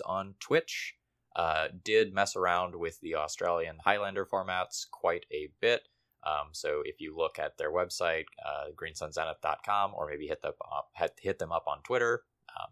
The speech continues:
at Doogs on Twitch, D O U G E S, um, you could probably find some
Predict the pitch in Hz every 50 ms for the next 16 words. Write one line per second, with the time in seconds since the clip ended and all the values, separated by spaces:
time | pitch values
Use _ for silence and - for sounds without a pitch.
0 | _ - - 78 - - _ - 85 82 80 78 78 - - 76 76 76 76 -
1 | 95 90 87 - - - - - 82 78 71 76 76 76 76 78 78 78 78 73
2 | 73 80 80 76 71 73 73 73 76 98 107 107 - - - - _ _ _ _
3 | _ _ _ - - 73 73 73 76 - 85 87 - - - 87 90 85 78 -
4 | 80 76 73 76 76 - - - - - - 76 76 73 73